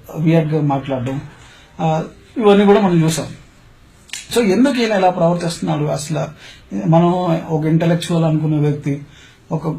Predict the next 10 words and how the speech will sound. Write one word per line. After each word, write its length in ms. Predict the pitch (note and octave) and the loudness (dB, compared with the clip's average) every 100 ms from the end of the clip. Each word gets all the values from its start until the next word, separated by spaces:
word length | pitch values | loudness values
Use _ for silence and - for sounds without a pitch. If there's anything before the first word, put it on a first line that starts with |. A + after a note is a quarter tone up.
| - - E3 | -10 -6 -4
గొప్ప 220 | D#3+ - | -2 0
నిజాయితీ 380 | E3+ E3+ E3 E3 | 2 4 4 2
పరుడు 240 | D#3 D3+ | -2 0
అనుకుంటున్న 440 | D3+ D3 D3+ D3 C#3+ | -2 -2 -2 -2 -2
వ్యక్తి 300 | C#3+ A#3+ G3+ | -2 -4 -2
ఎందుకు 220 | G3+ G3+ | 0 2
ఇలా 100 | F#3+ | 0
బిహేవ్ 320 | E3+ E3 F3+ | 2 0 0
చేస్తున్నాడు 460 | D#3+ D3+ E3 C#3+ C3 | -2 -2 -4 -2 -4
అంటే, 240 | C3 G#3+ | -6 -8